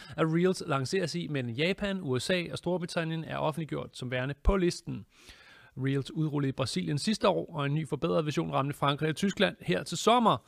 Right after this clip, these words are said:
Du kan se, øh, billeder og skærmbilleder og læse om historien via linket, som ligger sammen med opslaget her på Facebook eller i show notes på podcast-appen. Og ellers så kan du bare vente i spænding til, jeg kan annoncere mere og også fortælle mere om, hvad jeg tænker, man kan bruge det til.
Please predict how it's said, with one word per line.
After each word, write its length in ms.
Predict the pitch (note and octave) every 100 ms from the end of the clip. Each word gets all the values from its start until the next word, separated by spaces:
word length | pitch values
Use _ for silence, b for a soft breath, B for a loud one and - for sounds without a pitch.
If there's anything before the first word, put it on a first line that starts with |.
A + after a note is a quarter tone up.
| B B B B _ _
Du 80 | D3
kan 340 | C3+ C#3 C#3 -
se, 320 | D#3+ C#3 - - _ -
øh, 280 | D3 D#3 B2
billeder 420 | F3+ A3 A3 E3+
og 120 | C#3
skærmbilleder 560 | - F3 F#3 F3+ E3 C#3+
og 300 | C3+ B2 A#2+
læse 340 | D3 G#3 G3+
om 100 | F3
historien 600 | D3+ - C#3+ C3+ C#3+ C#3 -
via 360 | D3 B2 C3+ C3
linket, 360 | F3+ G#3 A3 - B B
som 180 | D#3
ligger 200 | C#3+ C#3
sammen 260 | C#3+ E3 D3
med 80 | C3
opslaget 340 | A#2+ - C3+
her 120 | C3+
på 100 | -
Facebook 340 | B2+ F#3+ - F3+
eller 120 | E3+
i 40 |
show 200 | - A#2+
notes 220 | A#2+ B2 -
på 160 | C#3+ - -
podcast-appen. 720 | B2+ - - A#2 - - B2
Og 60 | F#2
ellers 160 | F#3 -
så 100 | D#3+
kan 100 | D#3
du 60 |
bare 260 | C#3 C3 C3
vente 200 | C3 C#3
i 40 |
spænding 380 | - E3 E3 F3
til, 100 | D3+
jeg 120 | C3
kan 80 | C#3+
annoncere 400 | C3 B2+ - D#3
mere 300 | D3 F3+ F#3+
og 140 | B2
også 180 | A#2+ A2+
fortælle 280 | C#3 C#3 B2+
mere 160 | B2 B2
om, 100 | B2+
hvad 180 | B2+ B2+ b b
jeg 120 | C3
tænker, 260 | - B2+ A#2+
man 140 | C3
kan 100 | D3+
bruge 200 | D#3+ F#3
det 60 |
til. 100 | F3+